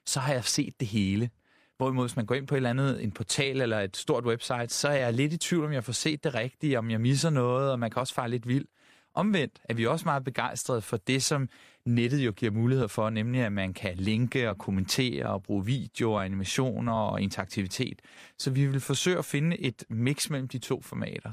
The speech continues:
Det var sådan selve formattanken. Så det egentlig startede som et website og en iPad-app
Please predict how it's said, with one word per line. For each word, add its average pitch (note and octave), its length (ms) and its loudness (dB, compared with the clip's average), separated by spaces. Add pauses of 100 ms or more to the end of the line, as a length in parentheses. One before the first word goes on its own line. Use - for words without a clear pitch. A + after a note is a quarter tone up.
Det C#3+ 80 0
var D#3+ 60 2
sådan D#3 180 0
selve C3 280 0
formattanken. A2 800 -4 (340)
Så B2+ 140 0
det B2+ 180 0
egentlig E3+ 260 4
startede C3 520 0
som B2+ 220 -2
et G#2 120 -4
website D3+ 480 0 (420)
og C3 160 2
en G#2+ 100 0
iPad-app C#3 480 0